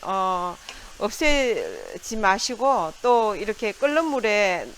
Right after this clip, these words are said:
데쳐내서 좋은 성분, 어, 버리지 마시고 바로 이렇게, 어, 졸여도 돼요. 그러면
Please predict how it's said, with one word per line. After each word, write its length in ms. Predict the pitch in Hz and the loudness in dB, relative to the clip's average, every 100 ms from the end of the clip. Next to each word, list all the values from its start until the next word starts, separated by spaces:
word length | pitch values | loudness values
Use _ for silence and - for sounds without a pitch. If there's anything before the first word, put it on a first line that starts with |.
| - | -4
데쳐내서 840 | 254 269 311 226 214 214 208 180 170 | 0 0 0 -2 -4 -2 0 0 -2
좋은 260 | 240 247 | -2 -2
성분, 560 | 240 233 190 190 180 170 - - - | -2 -6 -6 -6 -6 -12 -18 -20 -10
어, 100 | - | -8
버리지 400 | 190 240 254 226 | 0 2 0 -2
마시고 680 | 202 175 202 220 233 247 160 - - - | -2 -2 -2 -4 -2 -2 -4 -8 -18 -12
바로 220 | - 220 269 | -4 -2 -2
이렇게, 540 | 262 - 294 226 202 - - - - | -4 -4 -2 -2 -4 -8 -18 -12 -8
어, 280 | 185 185 180 | -4 -2 -4
졸여도 460 | 185 240 254 233 185 | -2 0 0 -2 -4
돼요. 500 | 214 165 156 165 180 | -6 -4 -2 -2 -2
그러면 460 | 240 269 254 226 | -2 -2 -2 -6